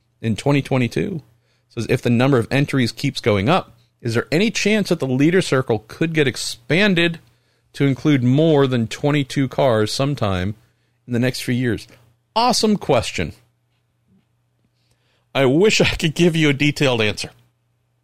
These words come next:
And it's not that I lack knowledge on this, Ike Josh. It's that I'm in the midst of doing a story about this.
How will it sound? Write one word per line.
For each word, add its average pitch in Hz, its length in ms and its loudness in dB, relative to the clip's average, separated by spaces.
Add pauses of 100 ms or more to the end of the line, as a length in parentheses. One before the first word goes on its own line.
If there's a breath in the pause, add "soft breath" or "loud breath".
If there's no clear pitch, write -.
(640)
And 135 180 0
it's - 180 -4
not 175 200 2
that 151 120 0
I 143 140 4
lack 123 600 0 (840)
knowledge 170 760 0
on 214 160 0
this, 208 400 -4 (280)
Ike 196 280 -8
Josh. 202 500 -10 (840)
It's 135 240 -2
that 131 180 2
I'm 120 280 0 (180)
in 147 100 0
the 139 80 2
midst 135 360 -2
of 117 200 0
doing 139 200 0
a 113 40 0
story 104 380 0
about - 280 -10
this. - 320 -8